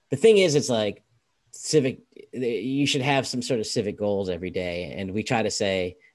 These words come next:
"Read this website, donate here, vote, do this, you know, sign up to vote," whatever. So, um, yeah, there's, there's this teacher at,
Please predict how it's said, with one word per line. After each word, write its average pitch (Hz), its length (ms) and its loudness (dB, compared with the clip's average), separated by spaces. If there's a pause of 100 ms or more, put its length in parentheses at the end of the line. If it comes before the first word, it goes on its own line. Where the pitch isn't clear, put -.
(540)
"Read 113 200 0
this 143 220 4
website, 98 540 -2
donate 107 420 -4
here, 101 600 -2 (100)
vote, 104 360 -4
do 107 200 -4
this, 113 360 0
you 107 60 -6
know, 95 380 -6
sign 101 240 -6
up 95 80 -12
to 113 80 -6
vote," 101 320 0
whatever. 92 360 -4
So, 92 300 -8 (760)
um, 107 460 -2 (2500)
yeah, 110 360 0 (140)
there's, 135 260 6
there's 120 400 0
this 120 220 -4
teacher 127 400 0
at, 104 260 -2